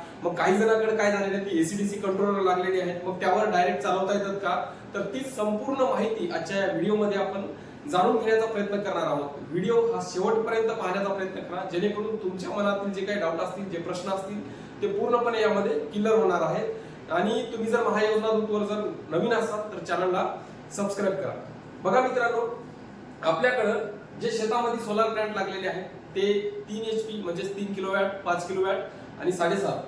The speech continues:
चे सोलार प्लांट आपल्याकडे लागलेले आहेत. बऱ्याच शेतकऱ्याच्या कमेंट सुद्धा येतात, बऱ्याच बांधवांच्या कमेंट येतात की, अ, माझं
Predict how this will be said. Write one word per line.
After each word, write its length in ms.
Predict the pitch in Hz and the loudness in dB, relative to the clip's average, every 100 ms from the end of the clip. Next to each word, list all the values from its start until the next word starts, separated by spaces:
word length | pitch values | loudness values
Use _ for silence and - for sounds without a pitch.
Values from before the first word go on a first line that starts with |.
| - - - - - | -10 -14 -14 -16 -4
चे 400 | 196 208 220 - - - | 4 6 6 4 -2 -2
सोलार 220 | 185 202 | 2 4
प्लांट 260 | 202 190 190 | 2 2 2
आपल्याकडे 380 | 180 180 180 | 0 0 0
लागलेले 320 | 160 175 196 185 | 2 2 2 0
आहेत. 180 | 180 - 123 | 0 -6 -4
बऱ्याच 520 | 170 214 214 - - | 2 4 2 -2 -6
शेतकऱ्याच्या 440 | 185 180 202 196 202 | -6 -2 -2 -2 -2
कमेंट 360 | 190 196 233 | -2 2 4
सुद्धा 300 | 220 208 214 | 2 0 0
येतात, 540 | 214 214 214 214 - - | 0 0 -2 -4 -8 -4
बऱ्याच 360 | 175 208 208 220 202 165 | 0 0 0 -2 -2 0
बांधवांच्या 440 | 180 202 208 208 | 0 2 0 -2
कमेंट 340 | 202 202 196 | -2 -2 -2
येतात 200 | 185 185 | -2 -4
की, 380 | 190 208 302 - - - - - | -4 -4 -4 -8 -14 -16 -8 0
अ, 240 | 170 170 | 4 4
माझं 540 | 170 180 208 208 202 | 4 4 4 4 4